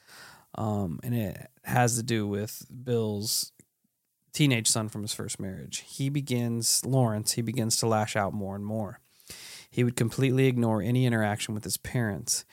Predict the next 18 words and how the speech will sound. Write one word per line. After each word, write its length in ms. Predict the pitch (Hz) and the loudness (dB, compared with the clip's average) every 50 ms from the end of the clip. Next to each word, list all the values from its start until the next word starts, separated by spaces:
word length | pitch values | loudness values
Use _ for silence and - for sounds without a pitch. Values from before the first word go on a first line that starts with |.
| - - _ _ _ _ | -20 -20 _ _ _ _
He 80 | - 127 | -4 -2
would 160 | 120 127 123 | 0 0 0
confine 400 | - 123 113 - - 123 123 131 135 | 0 0 0 2 4 4 4 6 4
himself 400 | 127 123 - - 117 110 - - | 4 2 4 4 2 2 2 0
into 140 | 117 113 | 0 2
his 160 | 113 110 107 117 | 2 2 2 0
room 280 | 117 120 117 113 113 113 | 0 2 2 2 2 0
anytime 360 | 113 110 107 - 113 104 107 | 0 -2 -2 -4 -4 -4 -4
he 60 | 107 | -4
wasn't 320 | 104 98 98 95 95 98 | -4 -2 -2 -2 -2 -4
at 80 | 90 - | -4 -4
school, 540 | - - - - 127 120 113 107 - 101 98 | -4 -4 -2 0 0 0 0 0 -4 -6 -6
even 240 | 120 120 120 120 120 | -6 -4 -2 -2 0
eating 280 | 117 117 117 113 113 110 | 0 0 -2 -2 -4 -4
his 140 | 107 117 | -6 -6
meals, 480 | 123 113 113 117 117 117 117 113 - - | -6 -4 -2 -2 0 0 -2 -2 -4 -6
meals 480 | - 131 131 131 131 127 127 123 120 120 | -4 0 2 4 4 4 4 2 0 -2
there. 300 | 120 92 82 - - | -6 -8 -10 -10 -14